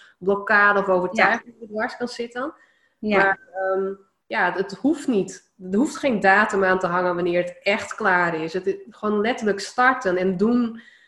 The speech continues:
Speaker 1: wat voor jou goed voelt. En waar jij energie van krijgt en wat jij over kan dragen. Gewoon echt letterlijk jouw eigen unieke waarde aan, aan je deelnemers willen geven. Want dat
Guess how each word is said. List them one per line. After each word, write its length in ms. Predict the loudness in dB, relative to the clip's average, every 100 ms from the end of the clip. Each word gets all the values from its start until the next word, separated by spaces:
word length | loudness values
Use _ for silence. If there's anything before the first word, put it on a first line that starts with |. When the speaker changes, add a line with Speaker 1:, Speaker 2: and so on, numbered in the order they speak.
| _
Speaker 1:
wat 380 | -4 0 0 -2 -8
voor 200 | -2 2
jou 260 | 4 2
goed 300 | 2 -2 -2
voelt. 560 | -2 -2 0 -2 -8 _ _ _ _
En 220 | 0 4
waar 200 | 4 4
jij 180 | 2 2
energie 360 | 0 0 -4
van 160 | -4 -2
krijgt 440 | 0 2 2 -2
en 200 | -2 0
wat 180 | 0 0
jij 240 | 0 0 0
over 200 | 0 0
kan 220 | 0 2
dragen. 480 | 4 4 4 0 -4
Gewoon 160 | -4
echt 160 | -4 -2
letterlijk 360 | -2 0 -2 2
jouw 120 | 4
eigen 300 | 4 2 2
unieke 340 | 0 0 0
waarde 420 | 2 4 4 2
aan, 380 | 0 2 2 0
aan 200 | 0 0
je 80 | 2
deelnemers 640 | 2 4 4 2 0 -2
willen 240 | -2 -4 -6
geven. 400 | -8 -8 -6 -6
Want 140 | -4
dat 260 | -2 -4